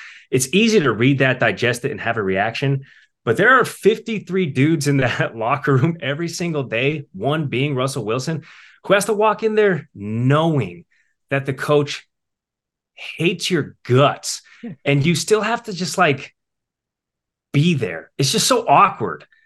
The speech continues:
Speaker 1: right? And we're not having a boo-hoo fest for a lot of these guys. And people are gonna say, "Oh, they get paid millions if it's a starter, if it's a backup, whatever."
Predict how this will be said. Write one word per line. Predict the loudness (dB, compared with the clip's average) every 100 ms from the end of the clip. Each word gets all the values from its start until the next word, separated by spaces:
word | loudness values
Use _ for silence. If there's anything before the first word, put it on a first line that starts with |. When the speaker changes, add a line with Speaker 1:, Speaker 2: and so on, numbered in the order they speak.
| _ 2
Speaker 1:
right? | 4 4
And | 6
we're | 6
not | 6 4
having | 2 2 0
a |
boo-hoo | 0 -2 -2 -4
fest | -4 -2 -2 -4
for | -6 -6 -8 _ _ _ _
a | -2
lot | 2 2
of | 4
these | 2 2
guys. | 0 2 2 0 -2 -8 -14
And | -18
people | -10 -4 -2
are |
gonna | 0 -2
say, | 0 2
"Oh, | 4 4
they | 2 2
get | 0 0
paid | -2 -2
millions | -4 -4 -4 -4 -8
if | -8 -6
it's | -6
a | -6
starter, | -4 0 2 4 2
if | 0 -4
it's | -8
a | -4
backup, | 0 0 0 -4 -2
whatever." | -2 0 0 -2 -4